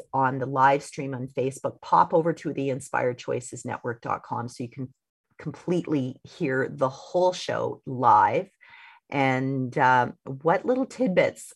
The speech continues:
are going to contribute to you and your space today. And we just talked about just entering your home. We haven't even gotten into all the other little details and how to manipulate and, and,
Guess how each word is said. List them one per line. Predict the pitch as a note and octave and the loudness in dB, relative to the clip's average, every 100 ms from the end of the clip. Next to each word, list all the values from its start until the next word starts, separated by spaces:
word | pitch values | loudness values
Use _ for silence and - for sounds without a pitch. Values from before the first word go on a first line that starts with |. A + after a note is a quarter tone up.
| - | -6
are | D3+ | -4
going | C#3 C#3+ C#3 C#3+ | -2 -2 -4 -6
to | - C3 B2+ B2+ B2+ _ _ _ _ _ _ - - - | -6 -4 -4 -6 -8 _ _ _ _ _ _ -20 -20 -20
contribute | - F3 E3+ G3 E3 C3+ C#3 | -6 -4 -2 0 2 0 -4
to | - D#3+ | -6 -4
you | C3+ C3 C3 F3 - | -2 0 0 -2 -4
and | C#3 | -6
your | C3+ C3+ | -6 -8
space | - - B2 B2 - | -4 -2 -2 -4 -10
today. | C3+ - - - | -8 -4 -4 -4
And | C#3+ | -4
we | C#3 C#3+ | -4 -2
just | E3 F#3+ - | 0 0 -2
talked | - G3+ A3+ - | 0 4 4 2
about | G3 E3 D#3+ - _ _ _ _ - _ | 2 2 2 -4 _ _ _ _ -20 _
just | - F4 - - - | 2 2 0 -8 -2
entering | G3+ B3+ - E3 A#2+ | 0 0 0 -2 -2
your | G#2 | -6
home. | A2+ - A#2 | -6 -6 0
We | G3 | 2
haven't | G#3+ G#3+ | 4 2
even | A#3+ G#3+ | 2 4
gotten | G3 F3+ F#3+ | 6 6 4
into | F#3 F3 | -2 -2
all | - E3 | 2 2
the | E3+ D3+ | 4 2
other | D#3+ | 2
little | D#3 D#3 C#3 C#3 D#3 C3+ | 2 0 0 -4 -8 -4
details | D#3 D#3+ - C3 C3 B2+ | -4 0 2 4 4 2
and | B2+ C3 - - | -4 -6 -12 -2
how | F3 | 4
to | D#3+ | 4
manipulate | D#3 D3 D3 D3 - C3+ C3 C3 | 4 2 -2 -2 0 2 0 -2
and, | C3+ B2 - - _ - | -6 -8 -14 -20 _ -10
and, | C#3 C3 | -6 -6